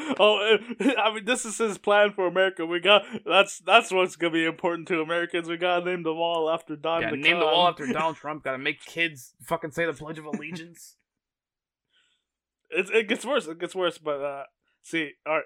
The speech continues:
Speaker 1: number five, growth slash economy.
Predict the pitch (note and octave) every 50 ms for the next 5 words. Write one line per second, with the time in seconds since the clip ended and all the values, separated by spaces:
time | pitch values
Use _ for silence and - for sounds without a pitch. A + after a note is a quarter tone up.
0 | - _ D3 D3+ E3 G3+ A#3 B3 B3 A#3+ A#3 - G3 F3+ D#3 C3+ A#2 G2 - _
1 | _ _ _ _ _ _ _ _ _ - C3 D3+ E3 E3+ E3+ - _ _ _ _
2 | _ _ _ _ - C#3 D3+ D3 - - - - C3+ C#3 C3 A#2+ A2+ A2 A2+